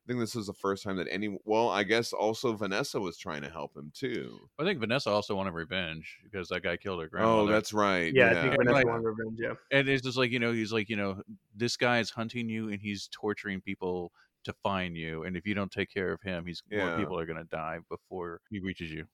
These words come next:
Speaker 3: And we're getting sort of like a Team Baltimore. Like, Vanessa never became part of Team Baltimore, but she kinda did, you know?
Speaker 1: Right, yeah,
Speaker 3: Like, she showed up
Speaker 1: yeah.
Speaker 3: and saved Hodge. Like, she's part of the team, you know?
Speaker 1: Sure, she did save Hodge because he was about to get tortured and he wasn't gonna do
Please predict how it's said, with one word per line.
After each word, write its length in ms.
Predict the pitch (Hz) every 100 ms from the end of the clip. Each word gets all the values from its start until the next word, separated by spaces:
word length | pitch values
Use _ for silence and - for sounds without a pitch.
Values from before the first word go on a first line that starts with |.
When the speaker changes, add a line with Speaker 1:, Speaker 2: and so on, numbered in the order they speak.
| -
Speaker 3:
And 160 | 139 143
we're 80 |
getting 300 | 143 151 156
sort 260 | 139 - 139
of 80 | 120
like 160 | 113
a 60 | 110
Team 320 | - 127 117
Baltimore. 400 | 117 123 113 107
Like, 380 | 104 107 104 -
Vanessa 420 | 123 117 123 -
never 260 | 127 117 117
became 580 | 104 110 - 120 113 107
part 260 | 117 113
of 120 | 107 -
Team 280 | - 113
Baltimore, 500 | 104 117 - 110 107
but 240 | 101 110 -
she 140 | -
kinda 240 | - 123 110
did, 420 | 117 113 - - _ -
you 120 | 117
know? 240 | 101 107 120
Speaker 1:
Right, 600 | 120 135 143 131 107 104
yeah, 400 | 131 156 131 101
Speaker 3:
Like, 160 | 92
she 80 | 95
showed 260 | - 143 139
up 120 | 92
Speaker 1:
yeah. 40 |
Speaker 3:
and 140 | 90 90
saved 320 | 143 135 131
Hodge. 440 | 127 123 113 101
Like, 220 | 113 107
she's 240 | - 123 110
part 240 | - 123
of 80 | 113
the 60 | 104
team, 360 | 120 113 104
you 80 | 104
know? 180 | 101 113
Speaker 1:
Sure, 420 | - 139 135 131
she 240 | 120 123 123
did 220 | 117 143
save 300 | - 107 101
Hodge 340 | 107 87 90
because 300 | 92 98 101
he 100 | 92
was 100 | 107
about 160 | 101 92
to 40 | 92
get 160 | 90
tortured 540 | - 107 127 - 85 82
and 100 | 95
he 60 |
wasn't 220 | 101 98
gonna 100 | 92
do 100 | 87